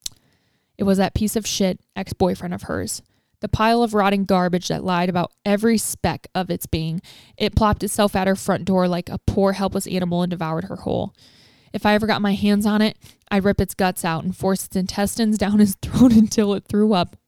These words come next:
Wow. Then I'd pick up the regurgitated pieces and do it ag-, okay, do it again. But I can't do that either because the pile of rotting garbage is now rotting in prison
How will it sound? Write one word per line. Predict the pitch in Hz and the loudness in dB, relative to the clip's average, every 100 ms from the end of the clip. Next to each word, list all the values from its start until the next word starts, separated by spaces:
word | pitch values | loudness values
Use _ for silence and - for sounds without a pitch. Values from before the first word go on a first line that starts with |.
| - | -2
Wow. | 170 160 170 - - - - - - | 0 2 -2 -6 -18 -20 -20 -20 -6
Then | - 247 | 0 4
I'd | 240 - | 4 4
pick | 233 | 2
up | 226 - | 2 2
the | 208 | 2
regurgitated | 190 190 208 214 214 226 208 190 | 4 2 4 2 2 0 2 2
pieces | - 208 208 190 | 2 2 0 0
and | 180 180 | 0 0
do | 190 190 | 0 2
it | 190 180 | 2 0
ag-, | 170 - - _ - | -4 -12 -20 _ 0
okay, | 190 185 - - - | 2 2 -6 -8 -6
do | 165 | -4
it | |
again. | - 110 - _ _ _ _ - - | -4 -6 -12 _ _ _ _ -12 -2
But | 233 | 0
I | |
can't | 196 185 190 | 0 0 2
do | |
that | 214 233 | 2 2
either | 254 160 | 2 0
because | - - 196 | -4 -2 0
the | 196 | 0
pile | - 196 214 | 0 2 4
of | |
rotting | 208 202 196 | 4 2 2
garbage | 190 190 190 180 | 2 2 2 0
is | 180 | -4
now | 165 | -2
rotting | 160 156 165 | -2 -4 -4
in | 180 | -4
prison | - 269 233 233 | 2 2 4 0